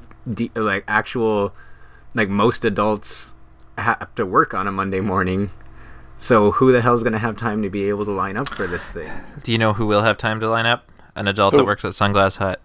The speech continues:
Speaker 1: Oh, there you go. You're, well, you, at least one of us is set.
Speaker 2: Yeah.
Speaker 1: But
Speaker 2: Well, and I ha-,
Speaker 3: Well,
Speaker 2: I have to
Speaker 3: y-
Speaker 2: line up because Toys R Us Canada does, they don't pre-order anything. So literally only no, they don't, they don't sell Amiibo online until, like, w-,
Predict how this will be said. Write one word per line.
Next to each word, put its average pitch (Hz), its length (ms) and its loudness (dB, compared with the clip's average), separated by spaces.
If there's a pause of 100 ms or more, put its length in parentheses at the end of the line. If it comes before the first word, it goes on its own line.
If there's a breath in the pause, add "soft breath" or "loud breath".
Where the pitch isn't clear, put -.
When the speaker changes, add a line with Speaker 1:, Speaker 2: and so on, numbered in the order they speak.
(600)
Speaker 1:
Oh, 101 400 2
there 98 180 2
you 101 80 -2
go. 107 200 6
You're, 104 180 0
well, 110 160 0
you, 101 200 -4
at 110 80 0
least 120 200 0
one 107 160 0
of 95 100 0
us 87 160 -2
is 87 100 -6
set. 87 380 -4
Speaker 2:
Yeah. 95 180 -4
Speaker 1:
But 104 220 2
Speaker 2:
Well, 117 100 10
and 120 120 8
I 113 80 8
ha-, 107 80 4
Speaker 3:
Well, 185 140 6
Speaker 2:
I 110 100 8
have 113 320 8
to 107 80 2
Speaker 3:
y- 101 40 2
Speaker 2:
line 95 200 4
up 92 120 -2
because 101 320 -4
Toys 101 240 2
R 101 120 4
Us 98 240 2
Canada 110 500 2
does, 98 340 0 (220)
they 101 140 0
don't 98 320 2
pre-order 98 440 2
anything. 95 520 -4 (340 soft breath)
So 104 160 2
literally 104 520 4
only 101 640 -2
no, 101 380 2
they 107 160 -2
don't, 110 320 0
they 107 140 2
don't 104 320 -2
sell 107 260 2
Amiibo 107 200 -4
online 101 640 2
until, 98 380 -2
like, 92 240 0
w-, 95 200 -10